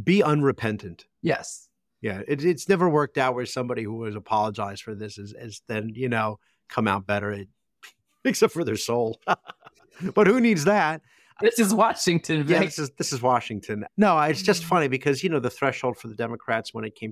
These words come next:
Speaker 1: to impeaching Trump, the first time, I'm not
Speaker 2: Yeah.
Speaker 1: talking about <laughs> January sixth, it's an entirely different, a terrible issue, but the first time over the collusion with Russia,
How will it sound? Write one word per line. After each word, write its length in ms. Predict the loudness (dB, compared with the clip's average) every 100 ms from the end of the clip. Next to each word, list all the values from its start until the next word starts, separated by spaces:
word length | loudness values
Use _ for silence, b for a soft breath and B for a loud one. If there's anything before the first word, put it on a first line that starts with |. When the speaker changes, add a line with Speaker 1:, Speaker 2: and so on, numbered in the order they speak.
| -12
Speaker 1:
to 100 | -16
impeaching 400 | -14 -16 -16 -16
Trump, 280 | -10 -6 -6
the 60 |
first 280 | 2 2 2
time, 240 | -8 -10 -14 _ _ _
I'm 80 | 0
not 120 | 0
Speaker 2:
Yeah. 40 | 2
Speaker 1:
talking 320 | 0 0 -2
about 240 | -2 -4
<laughs> 120 | -4 -4
January 300 | -4 -4 -4
sixth, 300 | -4 -6 -8
it's 140 | -4
an 100 | -4
entirely 480 | -4 -6 -6 -6 -6
different, 380 | -6 -6 -12 -10 -12 -6 2
a 100 | 2
terrible 480 | 4 2 2 2 2
issue, 300 | 2 2 -2
but 260 | 2 0 0 b b
the 140 | 0
first 260 | 2 2 2
time 240 | 0 0
over 220 | -2 2
the 100 | 2
collusion 380 | 2 -2 -2 -4
with 100 | -2
Russia, 420 | 0 0 0 -6